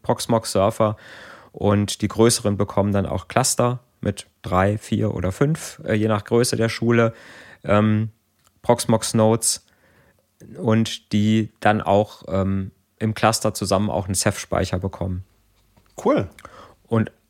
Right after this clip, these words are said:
Speaker 1: auf diesen Clustern haben wir dann quasi als virtuelle Maschinen dann unsere Infrastrukturdienste. Und da benutzen wir dann halt so ganz plain ein Debian mit I-P-Tables und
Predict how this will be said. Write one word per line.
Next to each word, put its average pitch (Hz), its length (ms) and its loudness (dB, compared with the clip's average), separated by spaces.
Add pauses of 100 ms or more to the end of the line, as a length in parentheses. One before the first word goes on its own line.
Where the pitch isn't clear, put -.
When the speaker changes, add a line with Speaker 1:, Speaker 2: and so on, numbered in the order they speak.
(220)
Speaker 1:
auf 135 180 4
diesen 123 400 2
Clustern 131 600 2
haben 110 240 2
wir 113 100 6
dann 104 160 2
quasi 104 400 2
als 104 260 -2
virtuelle 139 360 2
Maschinen 123 540 2
dann 107 260 2
unsere 104 360 0
Infrastrukturdienste. - 1160 -4 (960)
Und 107 480 -2
da 98 100 0
benutzen 113 400 0
wir 113 160 6
dann 104 260 2
halt 95 200 2
so 101 100 -2
ganz 98 260 0
plain 107 600 0 (680)
ein 104 120 -2
Debian 107 640 4
mit - 460 -6 (340)
I-P-Tables 104 960 -2
und 92 560 -6